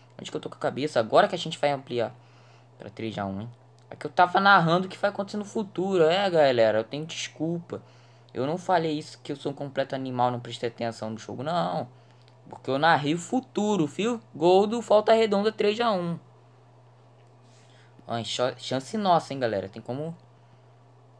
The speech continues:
humilhar o Manaus, hein? Gol do Falta Redonda. Vamos lá, Falta Redonda. Bora que bora, hein?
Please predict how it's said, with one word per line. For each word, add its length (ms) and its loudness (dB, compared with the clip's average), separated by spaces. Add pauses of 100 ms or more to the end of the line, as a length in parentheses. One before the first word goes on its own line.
(220)
humilhar 840 2
o 40 -2
Manaus, 640 -2
hein? 240 -8 (1300)
Gol 840 8
do 140 0
Falta 380 4
Redonda. 1080 2 (920)
Vamos 380 -8
lá, 260 -4
Falta 340 -12
Redonda. 640 -8 (2750)
Bora 260 -14
que 160 -18
bora, 320 -8
hein? 80 -14